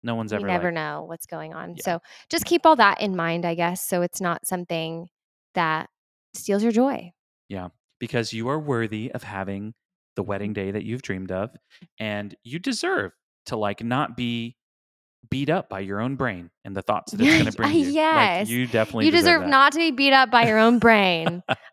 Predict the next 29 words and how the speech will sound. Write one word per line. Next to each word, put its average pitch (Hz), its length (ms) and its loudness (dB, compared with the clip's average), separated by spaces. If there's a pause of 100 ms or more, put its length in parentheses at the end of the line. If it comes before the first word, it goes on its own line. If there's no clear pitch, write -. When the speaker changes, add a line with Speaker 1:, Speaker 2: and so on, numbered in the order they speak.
Speaker 2:
love 233 180 6
all 269 60 6
those 277 160 6
bees, 226 360 2
but - 160 -4
yes. 175 720 2
Speaker 1:
Yeah, 104 320 -4 (260)
definitely. 107 640 -4
Oh 120 180 -4
my 104 160 -4
gosh. 98 400 -4
Okay. 101 460 -4
This 156 180 -2
was, 208 160 0
I 143 140 0
think, 156 180 -6 (100)
I 131 80 0
don't 117 160 -2
even 95 140 -6
know 98 140 -2
what 87 80 -6
we're 90 140 -6
at 92 280 -4
in 98 120 -14
recording 95 440 -8
time 92 200 -12
for 90 80 -20
this 92 180 -14
episode, 92 480 -12